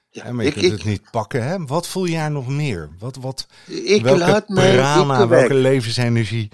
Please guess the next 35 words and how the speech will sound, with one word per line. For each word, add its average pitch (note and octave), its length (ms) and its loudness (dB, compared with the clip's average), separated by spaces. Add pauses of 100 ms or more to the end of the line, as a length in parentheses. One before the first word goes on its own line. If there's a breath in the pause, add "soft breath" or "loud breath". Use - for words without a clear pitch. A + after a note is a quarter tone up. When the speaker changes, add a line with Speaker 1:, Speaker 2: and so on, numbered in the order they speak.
(160 soft breath)
Speaker 2:
voel C3 240 -2
je A#2 160 2
om A2+ 180 -2
je G#2+ 100 2
heen? G2+ 360 -2 (440)
Speaker 1:
Nee, E3+ 180 -6
ik E3 200 -4
laat D#3+ 300 -8
mijn D#3+ 240 -6
ik D#3 220 -10
weg. G#2 500 -10 (3000)
Ik, - 260 -10
ik B2+ 200 -8
probeer D3 480 4
mijn D3+ 220 0
ik F3 200 0
weg D3 220 -2
te - 200 -2
laten. A2 340 -2
Als G#2+ 120 -6
ik, B2 120 -8
zeg - 160 -10
maar, C3 140 -2
door B2+ 160 0
de B2+ 120 -6
bos B2+ 320 -4
of - 120 -16
waar B2 200 0
dan B2 160 -4
ook, A2+ 140 -6
als A2+ 160 -4
ik A2 100 -18
een A2+ 140 -6
kans A#2+ 360 -4
krijg, C3 340 -2